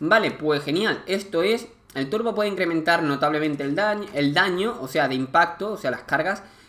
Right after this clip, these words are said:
está muy bien, vale. Con la amenaza reducida, Chum ya puede instalar, muy bien, aceptamos e instalamos.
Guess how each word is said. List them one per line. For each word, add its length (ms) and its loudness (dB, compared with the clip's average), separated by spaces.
está 320 -2
muy 300 0
bien, 200 -4
vale. 260 -2
Con 180 6
la 60 6
amenaza 580 2
reducida, 640 -2
Chum 320 -2
ya 260 2
puede 140 0
instalar, 400 2
muy 180 -4
bien, 380 -2
aceptamos 800 -2
e 100 2
instalamos. 720 2